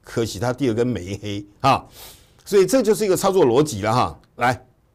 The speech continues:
所以为什么那么准确啊？因为是透过量价筹码打分数，哎，我们不是单一指标，哎，不是指标交叉，你以为指标交叉这么容易选到标股啊？它绝对是要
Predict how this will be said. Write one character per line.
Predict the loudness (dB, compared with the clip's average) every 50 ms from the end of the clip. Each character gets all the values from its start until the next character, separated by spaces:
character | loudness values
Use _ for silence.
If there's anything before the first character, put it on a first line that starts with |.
| _ _ _ _ _ _ _ _ _ _ _ _
所 | 0 2 2
以 | 2 2 -2 -14 -4 0
为 | 0 2
什 | 2 0
么 | -2 -2
那 | -2
么 | -4 -4
准 | -6 -6 -8 -8
确 | -8 -8 -8 -8
啊？ | -8 -10 -16 _ _ _ _ -8
因 | -4 -4
为 | -2 -2 -4 -8 -12 _ _
是 | _ -18 -16
透 | -12 -10 -8
过 | -6 -2
量 | -2 -2 -2 -2
价 | -2 -4 -4
筹 | -4 -6 -6 -4
码 | -2 -2 -2
打 | -2 -4 -8
分 | -6 -8 -8 -6
数， | -6 -6 -8 -8 -8 -16 _ _ -12 -2
哎， | 0 0 0 -2 -8 -20 _
我 | -2 -2 -2
们 | -2 -2
不 | -6
是 | -6 -4 -4 -6
单 | -2 0 0 0 0 -2
一 | -4 -6 -6
指 | -6 -8 -10 -8
标， | -2 2 2 4 4 2 2
哎， | 0 -4 -12 _ _ _ _ _ _ _ _ _ _ _ _ _ _ _ _ _ _ _ _ _ _ _ _ _ _ _ _ _ _ _ _ _ _ _ _ _ _ _ _ _ _ _ _ _ -20 _ _
不 | -6 -6
是 | -4 -4 -4
指 | -6 -6 -2
标 | 2 2 4 4
交 | 4 2 2 2
叉， | 4 4 2 2 2
你 | 2 0
以 | 0
为 | 0
指 | 0 -2 -4
标 | -4 -4 -2 -2
交 | -2 -2
叉 | -4 -4
这 | -4 -2
么 | -4 -4
容 | -4 -4 -6
易 |
选 | -6 -6
到 | -8 -6
标 | -4 -2 -2 -2
股 | -2 -6 -14 -16
啊？ | -20 _ _ _ _ _ _ _
它 | -6 -6
绝 | -6 -4 -4 -2
对 | -2 -2
是 | -4 -6 -8 -6
要 | -4 -4 -4